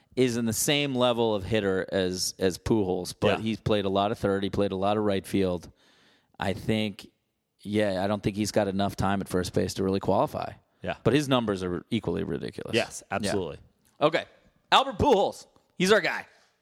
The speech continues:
Speaker 2: By the way, I'm throwing it out there for whenever we do have this conversation. I'm
Speaker 1: I will listen to J T Snow, though. I will listen to the
Speaker 2: <laughs>
Speaker 1: argument. Okay.
Speaker 2: Uh,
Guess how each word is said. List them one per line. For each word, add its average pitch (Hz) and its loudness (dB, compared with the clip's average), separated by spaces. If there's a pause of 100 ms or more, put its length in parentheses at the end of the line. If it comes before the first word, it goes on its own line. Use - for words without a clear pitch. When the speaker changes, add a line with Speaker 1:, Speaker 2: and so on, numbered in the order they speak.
Speaker 2:
By 147 4
the 165 -2
way, 151 2
I'm 123 -4
throwing 139 0
it 127 0
out 120 2
there 131 0
for 120 -2
whenever 104 -2
we 98 -2
do 98 -4
have 101 -2
this 98 -4
conversation. 98 -4 (540)
I'm 104 4
Speaker 1:
I 156 8
will 214 6
listen 208 -2
to 170 0
J 147 2
T 131 -4
Snow, 107 -2
though. 87 -6 (140)
I 113 2
will 143 4
listen 131 2
to 113 -2
the 208 4
Speaker 2:
<laughs> - 4
Speaker 1:
argument. - -4
Okay. 92 -8 (580)
Speaker 2:
Uh, 107 2